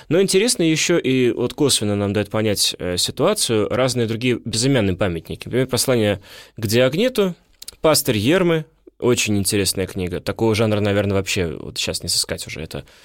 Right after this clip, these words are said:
сновидения, это видения разные, вот, которые,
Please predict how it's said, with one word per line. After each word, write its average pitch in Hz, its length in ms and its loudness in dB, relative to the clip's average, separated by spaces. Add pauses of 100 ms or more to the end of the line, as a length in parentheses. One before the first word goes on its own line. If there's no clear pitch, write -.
(300)
сновидения, 107 720 2
это 90 180 -6
видения 98 540 0
разные, 95 340 -2
вот, 82 80 -10
которые, 95 560 -2